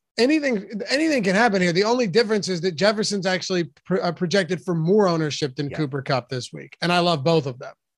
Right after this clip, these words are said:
Speaker 2: Uh, Debo, Debo is my pivot play, my, my pivot play from Kupp. But I think
Speaker 1: Okay.
Speaker 2: A K is a really solid pivot from Taylor.
Speaker 1: I like it. That'll do it for us, Matt. Coming in under the two hours. Actually, quite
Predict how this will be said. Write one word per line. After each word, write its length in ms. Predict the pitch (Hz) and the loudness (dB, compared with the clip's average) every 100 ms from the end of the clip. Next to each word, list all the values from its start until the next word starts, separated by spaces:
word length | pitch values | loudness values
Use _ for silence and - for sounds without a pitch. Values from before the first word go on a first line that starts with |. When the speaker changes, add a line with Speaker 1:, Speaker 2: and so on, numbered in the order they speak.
| _ _ _ - | _ _ _ -2
Speaker 2:
Uh, 160 | 143 | 0
Debo, 720 | 135 113 160 147 147 135 131 113 | 0 -2 -4 4 6 6 0 -10
Debo 440 | 156 165 151 131 | -6 2 4 4
is 140 | 117 113 | 2 -2
my 220 | 101 98 _ | -6 -6 _
pivot 480 | - 151 127 98 - | -6 -2 0 -2 -8
play, 320 | - 95 85 85 | -10 -8 -8 -8
my, 320 | 87 85 82 _ _ _ _ _ 104 90 | -8 -8 -12 _ _ _ _ _ -20 -16
my 160 | 95 95 | -10 -10
pivot 320 | 113 95 - | -8 -12 -8
play 160 | 92 | -10
from 180 | 85 85 - | -10 -16 -12
Kupp. 280 | 90 78 - _ _ - | -10 -10 -12 _ _ -2
But 120 | 113 | 2
I 80 | 175 | 2
think 140 | 180 | 2
Speaker 1:
Okay. 120 | 175 120 | 0 0
Speaker 2:
A 120 | 120 | -2
K 360 | 117 107 95 | 0 -2 -2
is 120 | 92 95 | -6 -10
a 60 | |
really 260 | 92 95 92 | -8 -6 -6
solid 380 | - 85 82 - | -6 -6 -6 -10
pivot 240 | 82 80 | -18 -18
from 140 | - 76 | -20 -20
Taylor. 360 | 78 71 - _ _ _ _ _ _ - | -18 -18 -20 _ _ _ _ _ _ -8
Speaker 1:
I 80 | 151 | -2
like 260 | 160 156 151 | 0 0 -2
it. 100 | - _ - | -10 _ -2
That'll 260 | 165 214 190 | 2 4 6
do 200 | 240 240 | 8 8
it 80 | |
for 160 | 156 208 | 6 4
us, 220 | 196 - | 4 2
Matt. 300 | 170 180 185 _ | -2 -2 -2 _
Coming 280 | 196 220 214 | -2 0 2
in 220 | 208 208 - | 2 0 0
under 340 | 202 233 208 | 0 2 2
the 120 | 165 151 | 2 -2
two 260 | - 165 | -2 -2
hours. 280 | 147 143 147 | 0 0 4
Actually, 420 | 247 254 302 165 _ | 2 2 -4 -4 _
quite 280 | - 226 220 | 2 4 4